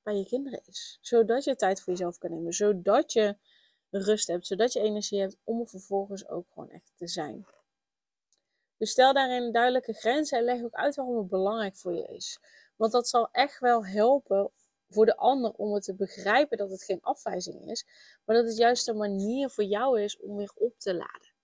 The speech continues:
Zodat je daarna weer volledig kan zijn. Ehm, en, en misschien dat sommige mensen het niet begrijpen. Ja, weet je, dat is, dat is,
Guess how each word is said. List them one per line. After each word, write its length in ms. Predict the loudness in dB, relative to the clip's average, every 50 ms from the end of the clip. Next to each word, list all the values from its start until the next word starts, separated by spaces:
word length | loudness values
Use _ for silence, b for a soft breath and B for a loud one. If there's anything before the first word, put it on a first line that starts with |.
| _ _
Zodat 320 | -6 -4 -2 -2 -2 0
je 120 | 0 0 0
daarna 380 | 0 0 -2 -2 -4 -4 -4
weer 160 | -2 -4 -4 -4
volledig 440 | -4 -4 -4 -2 -4 -4 -6 -8
kan 220 | -10 -12 -12 -10 -4
zijn. 420 | 0 0 0 0 -2 -6 -10 -14 _ _ _ _ _ _ _ _ _ _ _ _ _ _
Ehm, 460 | -6 -4 0 2 2 2 2 0 -4 -6 -2
en, 220 | 2 2 2 2
en 400 | 2 0 0 0 0 -2 -4 -2
misschien 300 | -2 -2 -2 -2 -2 -2
dat 140 | -2 -2 -2
sommige 240 | -2 -2 -2 0 0
mensen 260 | 0 0 -2 -4 -6
het 120 | -6 -6 -6
niet 180 | -6 -6 -4
begrijpen. 440 | -6 -8 -6 -2 -2 -2 0 0 0
Ja, 100 | 0 2
weet 240 | 4 4 4 4 2
je, 100 | -4 -4
dat 180 | -4 -4 -4
is, 200 | -6 -10 -10 -10 _ -14
dat 180 | -12 -10 -8
is, 220 | -8 -10 -12 -14